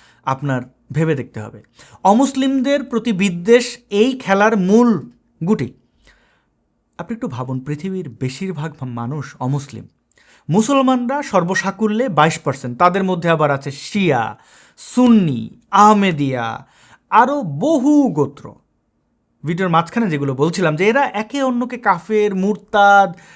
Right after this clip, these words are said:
অমুসলিম ঘোষণা দিয়ে মারামারি করে, তাদের মধ্যে জানমালের লুটপাট ঘটে। কিন্তু এই বাইশ পার্সেন্ট যদি ঐক্যবদ্ধ হয়, তারপরেও তো বাকি আটাত্তর পার্সেন্ট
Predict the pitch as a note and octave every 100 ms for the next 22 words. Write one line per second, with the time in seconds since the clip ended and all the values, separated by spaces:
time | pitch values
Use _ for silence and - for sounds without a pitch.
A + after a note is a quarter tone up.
0 | - - - G#3+ G#3 A3 G#3+ A3+ A3 D#3
1 | E3+ G#3+ G#3 G3 G3+ E3+ D#3 F3 F3 E3+
2 | E3 D#3+ D#3 D#3 D3+ D3 D3 C#3 C#3+ C#3
3 | D3+ D#3+ D#3 D3+ D3 D3+ F#3+ - C#3+ B2
4 | B2 - A#2 - _ - _ D4 C#4+ E4
5 | D3 C#3+ F3 A3+ - - C4 - C4+ B3+
6 | A#3+ G#3+ G#3 C#4 G3+ G3 F#3 G3 B3+ F3+
7 | B2 - F3 G3 A3+ C4+ C4+ D#3+ A2+ _
8 | - - _ _ _ _ _ _ _ _
9 | _ A2+ C3 C3+ A3 A3+ _ _ _ _
10 | _ _ - - A3+ - A3+ - C#3 -
11 | C3+ G#2